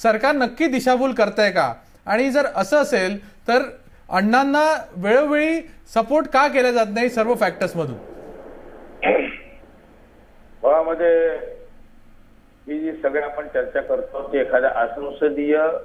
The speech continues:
Speaker 2: घटनेच्या संदर्भात करतोय असं माझं मत आहे. सरकार ज्या वेळेला एखादं विधेयक, अ,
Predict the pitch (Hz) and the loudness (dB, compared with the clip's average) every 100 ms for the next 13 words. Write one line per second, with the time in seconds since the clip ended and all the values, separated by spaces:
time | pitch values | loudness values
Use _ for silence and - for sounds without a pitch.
0 | - 113 - 143 147 143 - 123 131 135 | -10 -12 -6 -6 -2 -2 -2 -2 0 -2
1 | - - - 120 110 107 107 101 92 - | -4 -6 0 -2 -2 -4 -4 -6 -10 -20
2 | - - - - - - - - - - | -20 -20 -20 -20 -20 -20 -20 -20 -20 -20
3 | - - - - - - - - - - | -20 -20 -20 -20 -20 -20 -20 -20 -6 0
4 | 135 - 196 196 180 170 180 175 170 160 | 0 2 0 2 2 2 0 -2 -2 -2
5 | 160 170 160 131 147 147 147 156 151 151 | 0 2 0 -2 -2 -4 -2 0 2 2